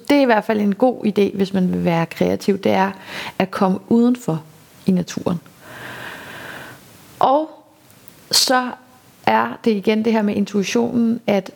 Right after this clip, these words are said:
øh, kreativitet er ikke noget, som man sådan kan sige, man sætter sig ned, og så er man sådan, "Okay, nu skal jeg bare være kreativ, nu skal jeg fandme finde på noget genialt." Det fungerer meget bedre, når man sådan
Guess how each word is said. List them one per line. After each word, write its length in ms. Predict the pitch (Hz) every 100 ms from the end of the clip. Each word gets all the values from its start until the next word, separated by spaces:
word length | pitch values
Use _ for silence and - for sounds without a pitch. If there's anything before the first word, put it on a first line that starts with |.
| _
øh, 420 | 214 202 196 196 190
kreativitet 920 | - 208 190 202 196 - 269 269 254 - - -
er 120 | 208
ikke 300 | 208 220 214
noget, 260 | 202 208 208
som 120 | 214
man 180 | 196 190
sådan 280 | 214 196
kan 240 | 196 202 185
sige, 420 | - 202 190 202 -
man 160 | 196 185
sætter 280 | 208 196
sig 120 | 202 185
ned, 100 | 185
og 160 | -
så 60 | 196
er 40 |
man 120 | 185
sådan, 180 | 180 190
"Okay, 140 | 185 185
nu 120 | 185
skal 120 | -
jeg 100 | -
bare 140 | -
være 100 | -
kreativ, 400 | - - - - -
nu 80 | 180
skal 160 | -
jeg 80 | 185
fandme 240 | 185 175
finde 200 | 170 175
på 80 | 170
noget 160 | 170 165
genialt." 440 | 170 165 - - - - - - -
Det 140 | 226 220
fungerer 360 | - 214 247 233
meget 240 | 208 202
bedre, 280 | 202 190 202
når 120 | 202
man 160 | 190 190
sådan 260 | 196 196